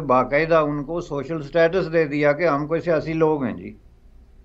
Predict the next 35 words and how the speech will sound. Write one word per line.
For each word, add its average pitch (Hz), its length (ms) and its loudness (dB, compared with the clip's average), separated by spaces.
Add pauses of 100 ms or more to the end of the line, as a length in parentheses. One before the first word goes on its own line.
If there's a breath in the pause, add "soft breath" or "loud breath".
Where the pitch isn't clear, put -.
(800)
मतलब 131 340 -4
किसी 170 240 2
आईटी 151 360 4
का 185 160 4
चेयरमैन 180 540 -2
होना 147 220 -4
और 175 400 -2
पॉलिटिकल 156 520 -4
एक्टिविज्म 165 560 -2
में 196 160 -6
फ़र्क 202 340 0
होता 139 340 2
है। 143 340 -2
पॉलिटिकल 170 560 0
एक्टिविज्म 196 680 0
जो 190 120 6
होता 160 320 4
है 226 100 2
ये 170 420 2
कोई 190 260 4
रातों 170 420 2
रात 160 400 2
बर्पा 123 420 0
होने 156 260 0
वाला 160 240 0
अमल 143 280 -2
नहीं 156 260 -4
होता, 127 280 -2
ये 208 260 -2
एक 156 160 -6
लंबा 165 560 4
तवील 151 440 -2
प्रोसेस 139 540 0
होता 104 400 -4
है 160 160 -10